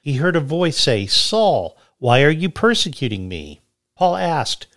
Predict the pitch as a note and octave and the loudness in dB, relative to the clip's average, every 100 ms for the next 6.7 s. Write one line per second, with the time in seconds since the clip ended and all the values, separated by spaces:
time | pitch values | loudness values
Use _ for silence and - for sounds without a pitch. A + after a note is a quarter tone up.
0 | _ - F#3 A3 G3+ A#3 G3+ C#3 A#2+ A2+ | _ -2 0 4 4 4 4 2 4 4
1 | A#2+ C3 E3 D3+ _ _ _ _ _ _ | 4 2 0 -6 _ _ _ _ _ _
2 | C#3+ A2+ A#2+ C3 C#3 - C#3 A2+ B2+ A2 | -6 -2 2 4 4 2 -2 -2 2 2
3 | F#2 F2 - - D#3+ G3 F#3+ D#3+ E3+ B2+ | 2 -2 -6 -2 0 2 2 2 0 -4
4 | G2+ A#2 G#2+ G2+ F2 F2+ - - D3+ D3+ | -4 -2 0 -2 -6 -6 -8 -4 -2 0
5 | F#3 G3+ E3 F3 C#3+ D3+ D3 C#3+ - C#3 | 0 0 -2 -4 -2 0 2 2 0 -4
6 | B2+ - - - F2+ D#2 D2+ | -6 -6 -12 -14 -12 -12 -16